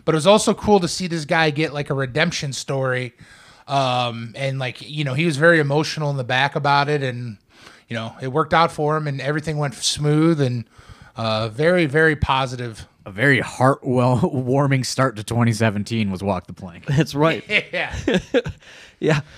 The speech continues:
Speaker 3: Yeah, we're getting off on a great foot here for A I W
Speaker 2: I'm
Speaker 3: in
Speaker 2: sure it's,
Speaker 3: twenty seventeen.
Speaker 2: I'm sure this fucking, I'm sure the whole fucking year is gonna take a real shitty turn in about
Speaker 1: <laughs>
Speaker 2: two
Speaker 1: Yeah, it
Speaker 2: weeks.
Speaker 1: always does.
Speaker 2: Don't, don't you worry, listeners.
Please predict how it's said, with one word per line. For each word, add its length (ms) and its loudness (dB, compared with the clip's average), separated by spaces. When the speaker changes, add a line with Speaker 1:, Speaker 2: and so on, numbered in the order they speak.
Speaker 3:
Yeah, 160 2
we're 260 -6
getting 220 2
off 180 2
on 100 2
a 60 4
great 260 0
foot 220 2
here 220 4
for 240 2
A 100 4
I 80 4
W 160 4
Speaker 2:
I'm 60 4
Speaker 3:
in 60 4
Speaker 2:
sure 200 2
it's, 160 0
Speaker 3:
twenty 140 2
seventeen. 200 0
Speaker 2:
I'm 40 4
sure 220 2
this 160 -2
fucking, 580 -2
I'm 140 0
sure 260 2
the 140 4
whole 200 4
fucking 300 0
year 140 4
is 80 -2
gonna 160 -2
take 220 0
a 100 2
real 260 4
shitty 380 0
turn 260 4
in 80 0
about 240 0
Speaker 1:
<laughs> 120 0
Speaker 2:
two 120 0
Speaker 1:
Yeah, 80 2
it 40 2
Speaker 2:
weeks. 80 4
Speaker 1:
always 180 2
does. 460 2
Speaker 2:
Don't, 280 2
don't 300 2
you 80 6
worry, 300 6
listeners. 540 0